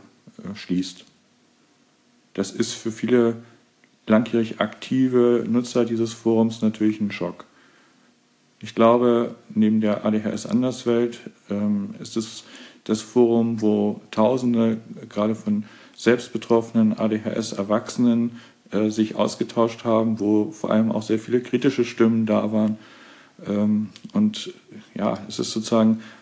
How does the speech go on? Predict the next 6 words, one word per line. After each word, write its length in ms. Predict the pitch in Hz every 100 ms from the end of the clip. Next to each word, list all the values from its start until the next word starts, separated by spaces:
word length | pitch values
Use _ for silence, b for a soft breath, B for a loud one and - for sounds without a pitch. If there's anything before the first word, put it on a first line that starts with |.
| B -
eine 220 | 107 113
der 120 | 110
größten 560 | 107 117 117 - 113 113
virtuellen 440 | 120 113 - 110
Selbsthilfegruppen 800 | 107 107 - 113 107 110 107 107
überhaupt. 640 | 107 113 110 98 87 -